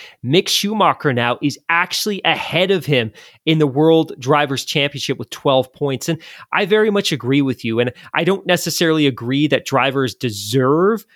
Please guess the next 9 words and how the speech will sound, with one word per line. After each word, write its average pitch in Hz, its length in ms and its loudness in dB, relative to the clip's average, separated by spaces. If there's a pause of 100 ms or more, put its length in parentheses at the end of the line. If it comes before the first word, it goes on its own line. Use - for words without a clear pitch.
(140)
two 170 220 -2
or 175 100 4
three 160 340 0
years 165 680 2
in 139 160 -2
Formula 147 400 0
One 135 440 2
to, 135 460 0 (460)
to 151 460 2